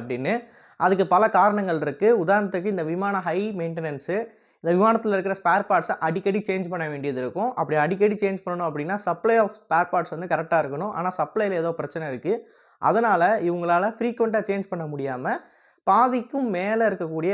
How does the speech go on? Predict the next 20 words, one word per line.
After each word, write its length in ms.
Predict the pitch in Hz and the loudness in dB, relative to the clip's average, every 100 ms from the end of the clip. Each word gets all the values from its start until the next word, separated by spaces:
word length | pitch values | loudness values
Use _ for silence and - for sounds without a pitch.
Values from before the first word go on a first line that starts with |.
| 180 | -2
எஃப் 160 | - | -2
தேர்ட்டி 220 | 190 165 156 | -4 -2 -2
ஃபைவ்ஸ் 260 | 190 190 156 | -4 -4 -8
எப்பயுமே 400 | 202 185 170 165 | -4 -2 -4 -4
கிரவுண்டடா 400 | 143 165 175 151 139 | -2 0 0 -2 -2
தான் 120 | 160 135 | -2 -2
இருக்கும். 300 | 151 - - _ _ _ _ _ _ _ 214 | -6 -8 -10 _ _ _ _ _ _ _ 0
And 100 | 226 214 | 2 4
இது 100 | 226 233 | 6 6
போக 100 | 262 240 | 6 6
என்ஜின் 260 | 214 240 226 | 4 2 2
பிரச்சனைகள் 420 | 220 208 202 185 180 | 0 -2 -2 0 0
வேற 80 | 180 165 | 0 -2
இருக்கு. 220 | 151 180 226 170 | -2 0 0 2
இதுல 180 | 190 202 | 2 4
இருக்கக்கூடிய 380 | 233 262 247 226 180 | 2 0 2 2 2
என்ஜின் 300 | 214 262 247 | 0 -2 -2
சிறந்த 240 | 208 214 208 | -2 -2 -2
என்ஜினா 260 | 175 175 165 | -2 -2 -2
இருந்தாலும் 480 | 147 131 117 139 214 | -4 -6 -4 -2 -4